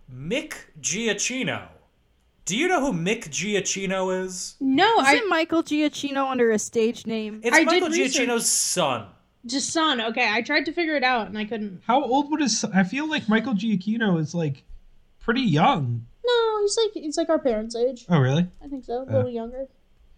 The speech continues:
Speaker 4: But, like, in twenty fifteen, what, doesn't his son be, like, like, fifteen?
Speaker 1: Mick
Speaker 2: That's kinda what it felt
Speaker 1: Giacchino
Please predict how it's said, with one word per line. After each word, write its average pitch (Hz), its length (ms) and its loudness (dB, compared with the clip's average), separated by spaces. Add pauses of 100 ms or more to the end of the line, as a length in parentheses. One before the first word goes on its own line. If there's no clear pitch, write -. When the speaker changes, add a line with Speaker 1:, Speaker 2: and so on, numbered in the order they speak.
(680)
Speaker 4:
But, 190 160 0
like, 208 180 6
in 208 100 6
twenty 214 280 4
fifteen, 214 500 2
what, 208 100 2
doesn't 196 180 2
his 185 160 0
son 165 240 2
be, 185 180 2
like, 143 420 -2 (1040)
like, 139 320 0 (340)
fifteen? 165 720 -4 (840)
Speaker 1:
Mick 185 80 -2
Speaker 2:
That's - 140 -4
kinda 523 220 4
what 320 120 2
it 220 80 0
felt 185 300 0
Speaker 1:
Giacchino 180 240 -4